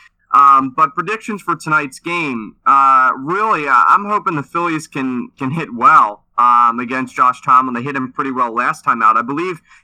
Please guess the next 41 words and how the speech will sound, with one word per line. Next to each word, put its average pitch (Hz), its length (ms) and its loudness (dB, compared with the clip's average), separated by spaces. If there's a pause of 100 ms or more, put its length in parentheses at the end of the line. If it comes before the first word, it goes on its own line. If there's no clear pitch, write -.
(220)
prior 165 320 2
to 156 200 -10
his 123 180 -8
last 147 420 2
start, 165 300 0
which 123 160 -6
was 143 140 -6
against 131 320 -8
the 120 40 -16
Phillies, 156 460 -6
he 131 80 -6
had 123 100 -4
an 127 120 -6
E 139 120 -4
R 131 140 2
A 135 60 -4
in 120 80 -8
the 101 80 -10
twos. 156 500 -6
So 113 80 -8
to 117 100 -10
see 151 180 -8
that 131 140 -6
it's 117 200 -10
now 143 160 2
close 123 260 -6
to 120 80 -18
four 143 320 -2
at 117 100 -4
three 131 180 -6
point 120 260 -8
nine 113 280 -2
three, 160 400 -2 (1000)
uh, 127 280 4
the 123 120 -6
Phillies 165 500 -6
hit 165 160 -4
him 156 100 -6
well 147 220 2
in 143 100 -6
the, 143 120 -4